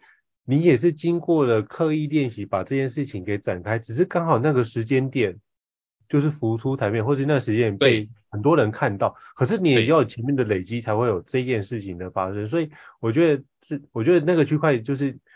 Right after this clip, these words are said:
Speaker 2: 你都非常客气，都非常谦虚说，“啊，这部分是偶尔变。”
Speaker 1: <laughs>
Speaker 2: 我觉得没有，没有，我觉得这件事情是逐步的累积。
Speaker 1: 对。
Speaker 2: 其实你去看那个文章啊，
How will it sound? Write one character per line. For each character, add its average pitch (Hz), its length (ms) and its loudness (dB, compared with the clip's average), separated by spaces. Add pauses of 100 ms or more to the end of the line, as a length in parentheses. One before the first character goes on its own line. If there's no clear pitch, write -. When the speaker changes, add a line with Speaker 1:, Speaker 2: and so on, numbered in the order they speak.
(160)
Speaker 2:
你 110 120 -2
都 156 160 6
非 156 140 6
常 117 140 4
客 120 240 2
气， 110 260 -4
都 120 140 0
非 127 80 2
常 104 120 2
谦 113 220 0
虚 117 100 0
说 120 200 0
，“啊， 117 100 2
这 135 120 2
部 127 100 -4
分 127 160 2
是 123 80 -2 (140)
偶 117 160 6
尔 110 120 4
变。” 113 320 2
Speaker 1:
<laughs> 120 80 -4
Speaker 2:
我 113 60 -2
觉 143 100 2
得 131 60 0
没 131 80 2
有， 120 60 2
没 113 80 2
有， 107 60 2
我 104 40 -2
觉 117 80 -2
得 147 60 2
这 165 80 4
件 175 100 4
事 170 100 0
情 131 80 2
是 131 540 -6
逐 117 160 -2
步 143 160 -2
的 117 100 2
累 95 140 -4
积。 120 160 -6
Speaker 1:
对。 117 60 -10 (200)
Speaker 2:
其 - 140 -4
实 202 80 2
你 139 60 4
去 175 80 0
看 180 160 4
那 180 60 4
个 165 60 4
文 107 240 0
章 104 280 -2
啊， 104 200 -4